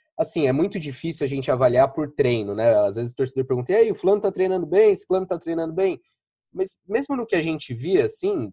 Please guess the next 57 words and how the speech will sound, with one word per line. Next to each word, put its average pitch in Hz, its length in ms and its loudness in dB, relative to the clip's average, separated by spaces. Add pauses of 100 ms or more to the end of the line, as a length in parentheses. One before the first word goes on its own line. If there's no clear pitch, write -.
(120)
não 415 220 -4
dá 339 160 2
pra 123 140 -2
falar 113 260 0
que - 100 -8
o 117 40 4
Arauz 110 340 0
se 117 100 -14
destacava, 117 720 0
que - 120 -16
ele 104 420 -8
arrebentava 120 760 0
nos 107 160 -12
treinos, 135 360 -6
não 427 140 -2
era 139 200 2
uma 135 160 -8
coisa 123 200 -6
assim. 120 300 -12 (420)
Tinha 214 280 -2
o 190 60 6
lance 151 320 2
da 151 100 2
timidez, 185 800 2
é, 120 260 -2
que 139 100 -8
até 160 200 -2
hoje 156 320 -2
no 131 100 -6
Corinthians, 127 320 -4
conversando 127 360 -8
com 131 60 -12
as 123 80 -12
pessoas, 127 360 -10
falam 170 360 2
que 123 120 -6
é 123 40 -2
muito 127 280 -6
difícil 127 360 -12
ouvir 117 160 -6
a 120 60 -2
voz 117 240 -8
do 151 80 -4
Arauz, 151 500 2
que 131 140 -18 (180)
ele 143 160 -6
tá 156 260 2
se 156 140 -8
soltando 127 480 -6
de 123 80 -14
fato 117 280 -6
aos 120 120 -14
poucos, 117 240 -12
mas 123 200 -12
tem 143 200 -12
tudo 156 240 -12
isso. 165 360 -10